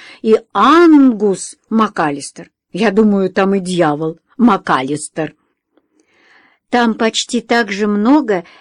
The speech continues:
Эллиотов и Крофордов», заметил доктор Дэйв, когда смех утих. «У нас, Гил, на этой стороне есть старая присказка. От самомнения Эллиотов,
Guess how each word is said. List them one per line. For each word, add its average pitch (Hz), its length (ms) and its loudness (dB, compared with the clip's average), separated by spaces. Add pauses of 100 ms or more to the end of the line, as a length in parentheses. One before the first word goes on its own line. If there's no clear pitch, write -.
Эллиотов 196 840 0 (320)
и 269 100 4
Крофордов», 190 920 -4 (360)
заметил 185 540 -4
доктор 175 440 -8
Дэйв, 226 440 -4 (300)
когда 180 340 -6
смех 190 600 -10
утих. 190 560 -14 (880)
«У 240 60 2
нас, 294 520 4
Гил, 247 600 0
на 247 360 0
этой 247 260 0
стороне 269 480 2
есть 254 260 0
старая 233 420 -4
присказка. - 840 -10 (760)
От 185 220 -6
самомнения 185 1000 0
Эллиотов, 175 680 -2